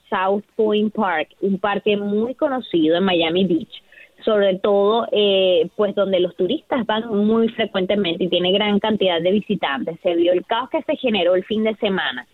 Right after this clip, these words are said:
eh, gente por todos lados, muchas personas sin llevar sus tapabocas.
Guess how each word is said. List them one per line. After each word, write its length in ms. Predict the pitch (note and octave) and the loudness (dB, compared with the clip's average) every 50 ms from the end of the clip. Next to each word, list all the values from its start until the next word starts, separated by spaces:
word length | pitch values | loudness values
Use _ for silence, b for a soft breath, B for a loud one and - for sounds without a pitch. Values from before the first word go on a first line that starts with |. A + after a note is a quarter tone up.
| b b b b b b b | b b b b b b b
eh, 300 | - - G3+ G3+ F#3+ F#3+ | -2 0 2 2 2 2
gente 500 | F#3+ G#3+ A#3+ A#3 A3+ A3 G#3+ G3+ A3 A3 | 2 2 0 0 0 0 -2 0 0 0
por 200 | G#3 - G3+ F#3 | 0 0 -2 0
todos 300 | F3 - G3 G3 G#3 G#3 | 0 2 2 2 2 2
lados, 400 | G3+ F#3 E3 D#3 C#3+ D3+ E3+ F3 | 0 0 0 0 -2 -4 -4 0
muchas 400 | F#3 A3 A3 G#3+ G#3 - A3 G3+ | 0 0 2 0 0 -2 -4 -6
personas 500 | - - F#3 F3+ - F#3+ F#3 F#3+ F#3+ G3 - - _ | -6 -8 -8 -6 -4 -2 -2 0 -2 -4 -6 -6 _
sin 200 | - A3 G3+ G3 | 0 2 2 2
llevar 320 | F#3+ F#3 F3 F3 E3+ E3+ | 2 2 2 0 -2 -2
sus 160 | - G3+ F#3+ - | -4 -6 -6 -4
tapabocas. 720 | - G3 F3 D#3+ F3 E3 D3+ D#3+ F3 F3+ D#3 - - - | -4 -4 -4 -2 -2 -2 0 0 0 0 -2 -4 -8 -14